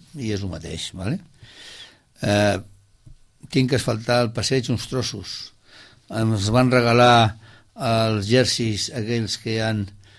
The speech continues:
a-, allà dalt quan vas cap a, cap a la, on està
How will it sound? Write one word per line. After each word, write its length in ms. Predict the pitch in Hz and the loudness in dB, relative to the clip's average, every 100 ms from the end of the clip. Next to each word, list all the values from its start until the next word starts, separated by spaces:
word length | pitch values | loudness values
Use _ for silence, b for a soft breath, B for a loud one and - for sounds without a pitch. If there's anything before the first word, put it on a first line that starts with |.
| b b b _ - _ _ _ _ _ _ _ _ - | b b b _ -20 _ _ _ _ _ _ _ _ -4
a-, 320 | 131 113 113 | -2 0 -2
allà 220 | 113 120 | 0 0
dalt 340 | 117 120 113 104 | 0 0 0 -4
quan 220 | 107 101 | -4 -2
vas 180 | 107 - | -2 -2
cap 220 | 104 101 | -4 -2
a, 120 | 101 101 98 95 | 0 2 0 -2
cap 240 | 113 98 | -6 -6
a 120 | 98 92 90 90 | -4 -4 -4 -4
la, 400 | 90 87 87 85 85 85 82 - 82 82 - - - - - | -6 -8 -8 -10 -10 -10 -10 -10 -12 -14 -14 -14 -16 -16 -14
on 140 | 98 98 | -10 -8
està 260 | - 107 | -6 -2